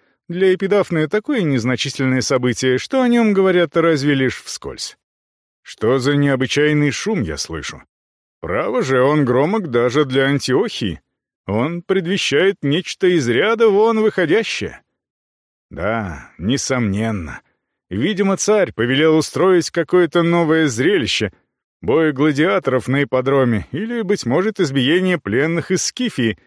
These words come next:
или сожжение своего нового дворца, или разрушение какого-нибудь красивого храма,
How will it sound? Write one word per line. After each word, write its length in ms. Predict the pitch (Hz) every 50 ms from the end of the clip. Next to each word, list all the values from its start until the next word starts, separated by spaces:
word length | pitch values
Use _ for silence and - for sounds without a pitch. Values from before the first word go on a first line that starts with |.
| _ _ _ _ _ _ _
или 240 | - 101 107 117 117
сожжение 760 | 110 - - 123 120 110 92 85 131 151 143 135 139 139 131
своего 440 | - - 104 117 127 127 131 139 139
нового 460 | 135 131 135 135 135 135 131 127 131
дворца, 580 | 117 113 117 113 101 - - - 123 170 208 - _ _ _ _ _ _ _ _ _
или 220 | 226 247 233 240
разрушение 800 | 233 233 226 220 214 220 214 190 - 220 220 220 202 202 196 190 170
какого-нибудь 680 | - 190 165 - 214 196 196 196 196 185 190 180 -
красивого 640 | - - 135 165 - - - 175 160 151 151 147 143
храма, 500 | - - 123 123 156 220 254 262 247 -